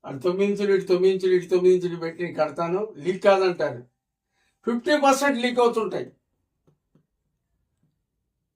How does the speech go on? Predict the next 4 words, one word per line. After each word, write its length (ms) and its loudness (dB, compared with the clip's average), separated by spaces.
ఫిఫ్టీ 260 -4
పర్సెంట్ 540 -2
లీక్ 240 -6
అవ్వు. 280 -6